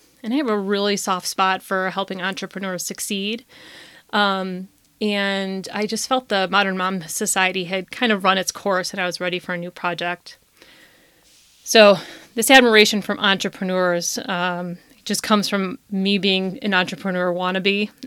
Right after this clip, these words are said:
I've tried my hand at a few different side hustles, like I mentioned, but never really stuck with anything long enough to make a living off of it. So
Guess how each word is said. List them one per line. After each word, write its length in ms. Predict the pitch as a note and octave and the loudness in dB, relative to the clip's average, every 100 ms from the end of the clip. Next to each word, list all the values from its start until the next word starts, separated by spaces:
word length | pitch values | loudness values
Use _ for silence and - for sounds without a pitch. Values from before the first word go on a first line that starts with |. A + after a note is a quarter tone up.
| - | -10
I've 120 | F#3+ | -4
tried 260 | - G#3 G3 | 6 6 6
my 80 | |
hand 260 | F3 G3+ F#3+ | 2 0 2
at 80 | F3 | -2
a 60 | |
few 160 | - G#3 | -4 -2
different 340 | F#3+ F3+ F3+ | 0 -2 -4
side 200 | - F3 | -2 -2
hustles, 340 | F3 F3 F#3 F3 | -2 -4 -4 -4
like 160 | E3+ | -4
I 40 | F3+ | -4
mentioned, 520 | F3+ F3+ F#3+ F3+ F3+ - - - - - | -6 -4 -4 -4 -8 -16 -20 -20 -20 -6
but 120 | G#3 | 0
never 420 | G#3 A#3+ D#4+ E4 | 2 4 4 2
really 240 | G#3+ A3 G3 | 2 2 0
stuck 340 | - - - | -2 -8 -6
with 140 | G3+ A3 | -4 -2
anything 420 | A#3+ B3 C4 G#3 | 0 2 0 2
long 260 | F#3+ G3+ | 0 0
enough 280 | G#3 G3+ G3+ | 2 0 0
to 160 | - G#3 | -4 -4
make 240 | G3 F3+ | -2 -2
a 40 | F#3+ | -4
living 360 | F3+ G3 A3 | -4 -4 -2
off 240 | A3 G#3+ A#3+ | 0 0 -2
of 120 | A3 | 0
it. 240 | A#3+ - _ _ - - - - - | -2 -2 _ _ -20 -20 -20 -20 -12
So 680 | - G3+ G3 F#3+ F#3 F#3 | -2 0 2 0 -2 -6